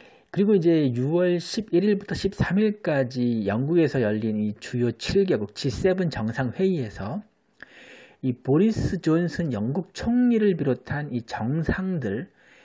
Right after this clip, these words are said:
정상회의에 이, 물론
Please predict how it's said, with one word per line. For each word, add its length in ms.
정상회의에 1200
이, 520
물론 480